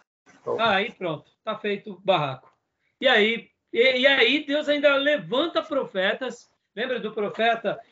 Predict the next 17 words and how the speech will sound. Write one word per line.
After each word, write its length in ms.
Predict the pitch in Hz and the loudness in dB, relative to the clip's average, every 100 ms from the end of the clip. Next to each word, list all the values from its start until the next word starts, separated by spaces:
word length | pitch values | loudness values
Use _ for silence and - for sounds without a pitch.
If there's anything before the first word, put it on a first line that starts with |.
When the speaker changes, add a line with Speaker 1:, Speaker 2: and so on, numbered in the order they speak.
| _ | _
Speaker 2:
que 80 | 180 | -4
vai 240 | 165 240 | 2 2
até 320 | 240 226 202 | 2 0 0
ele, 340 | 190 226 220 190 | 2 2 2 -2
que 180 | 202 208 | -6 -8
o, 160 | 208 - | -8 -2
o 120 | 202 | 4
altar 580 | 214 180 226 226 214 - | 4 2 0 0 0 -4
racha, 800 | - - 196 226 214 - 196 156 - - _ | -6 2 4 4 2 0 2 0 -4 -20 _
que 100 | 208 | -2
a 60 | |
mão 180 | 202 226 | 0 0
dele 240 | 220 226 220 | 2 2 2
fica 240 | 226 226 | -4 2
ressequida? 600 | 202 196 202 180 269 226 | 2 2 -2 -4 -2 -2
Pois 340 | - 254 240 180 | 2 2 2 2
é, 240 | 190 - | 2 2